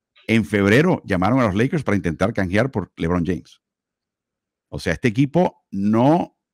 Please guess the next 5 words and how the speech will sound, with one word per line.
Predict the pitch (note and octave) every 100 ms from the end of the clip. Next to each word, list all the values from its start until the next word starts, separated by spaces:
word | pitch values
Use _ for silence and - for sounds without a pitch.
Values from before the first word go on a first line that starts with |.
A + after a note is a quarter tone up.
| _ _ _ -
deja | G2 A2+ A2+ -
nada | G#2+ A2+ C3 E3 B3+ A#3+ _
fuera | - A#2+ C3 D#3 - _
del | G2 F#2+
tintero. | E2 D#2 E2+ -